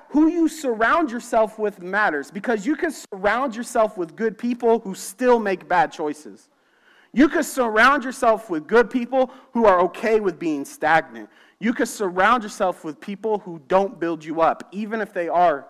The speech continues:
good people. Oftentimes, as parents, we'll remind our children about the company they keep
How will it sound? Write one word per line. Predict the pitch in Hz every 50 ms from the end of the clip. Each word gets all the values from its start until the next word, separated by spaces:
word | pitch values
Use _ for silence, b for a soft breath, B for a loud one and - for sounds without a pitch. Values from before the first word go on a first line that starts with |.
| -
good | - 151 143 156
people. | - - 165 - - - - - _ _ _ _ _ _ _ _ _ _ _ _ _ _ _ _ _ _ _ _ _ _ _ _ _ _ _ _ _ _ -
Oftentimes, | - 196 226 226 - 262 240 233 - 233 220 220 220 226 208
as | 208 196 202
parents, | - 220 185 190 190 190 185 185 - -
we'll | 165 175 165
remind | 165 170 165 160 165 175 180 175
our | 180 165 156
children | - - 170 165 160 165 160
about | 151 151 156 -
the | - 156
company | - 185 160 151 - 160 156 147
they | 139 139 131
keep | - - 160 139 120 -